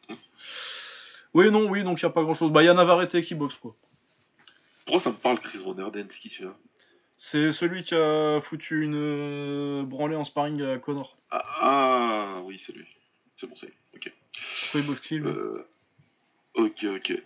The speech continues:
Speaker 2: Ouais. Non, ouais, c'est encore le, c'est encore un week-end, euh, tranquille. Par, après, le samedi vingt-quatre, là, on est bien.
Speaker 1: Bah, samedi vingt-quatre et puis le trente et un surtout. Ouais, samedi
Speaker 2: Ouais.
Speaker 1: vingt-quatre, on aura, euh, Kovalev contre Yardi.
Speaker 2: Ouais.
Speaker 1: Euh, puis Papine contre Makabu en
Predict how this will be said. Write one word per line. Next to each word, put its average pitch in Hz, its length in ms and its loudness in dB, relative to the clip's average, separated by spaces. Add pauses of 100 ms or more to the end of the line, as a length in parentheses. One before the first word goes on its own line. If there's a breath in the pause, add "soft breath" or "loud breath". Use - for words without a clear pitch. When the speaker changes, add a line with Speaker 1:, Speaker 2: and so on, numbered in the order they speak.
(100)
Speaker 2:
Ouais. 131 240 6 (640)
Non, 131 340 2
ouais, 131 160 8
c'est 120 220 0
encore 117 260 0
le, 117 180 -2
c'est 120 160 -8
encore 117 320 -2
un 117 220 -2
week-end, 113 460 -2
euh, 104 420 -4
tranquille. - 540 -4
Par, - 240 -4
après, 113 340 0
le 104 240 -2
samedi 101 300 -8
vingt-quatre, 107 400 -2 (160)
là, 120 420 4 (100)
on 104 100 -18
est 104 100 -18
bien. 90 160 -18 (600 loud breath)
Speaker 1:
Bah, 110 80 -6
samedi 131 280 0
vingt-quatre 139 340 -2
et 131 60 -4
puis 139 80 -4
le 120 60 -2
trente 120 220 -8
et 160 40 -6
un 151 80 -6
surtout. 131 240 -8
Ouais, 160 220 4
samedi 151 280 2
Speaker 2:
Ouais. 160 80 0
Speaker 1:
vingt-quatre, 156 320 0
on 143 100 -2
aura, 135 200 4
euh, 123 400 4
Kovalev 175 400 0
contre 156 260 -4
Yardi. 151 340 2 (800 loud breath)
Speaker 2:
Ouais. 92 80 -10 (600 loud breath)
Speaker 1:
Euh, 147 320 4
puis 147 240 2
Papine 151 320 4
contre 147 240 -2
Makabu 143 400 0
en 139 100 0